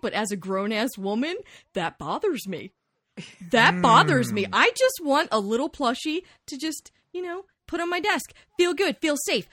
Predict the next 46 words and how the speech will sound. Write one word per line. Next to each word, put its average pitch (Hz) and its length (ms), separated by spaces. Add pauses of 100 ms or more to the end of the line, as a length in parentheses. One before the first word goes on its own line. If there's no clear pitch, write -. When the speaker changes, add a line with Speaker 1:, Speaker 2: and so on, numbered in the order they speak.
(140)
Speaker 1:
Just 302 180
look 320 120
at 254 80
him. 175 80
He 196 80
gives 202 200
me 208 120
happy 202 280
feels. 160 320
That's 226 220
all. 160 240
Disney, 285 420
what 392 240
the - 60
actual 160 720 (420)
did 196 180
you 175 120
think 123 420 (220)
was 214 140
gonna 165 180
happen? 127 420 (1300)
Speaker 2:
I'm 156 120
actually 196 360
imagining 165 580
you 160 180
bringing 147 340
a 127 100
cup - 340
of 135 140
soup - 420
to - 140
your 117 320
mouth 117 420
now 120 180
that - 160
you've 226 160
Speaker 1:
<laughs> - 40
I 262 260
Speaker 2:
finished 320 180
your, - 120
Speaker 1:
have 262 420
Speaker 2:
your 247 100
Speaker 1:
a 262 60
Speaker 2:
faux 233 160
Speaker 1:
seltzer 247 540
Speaker 2:
outrage. - 80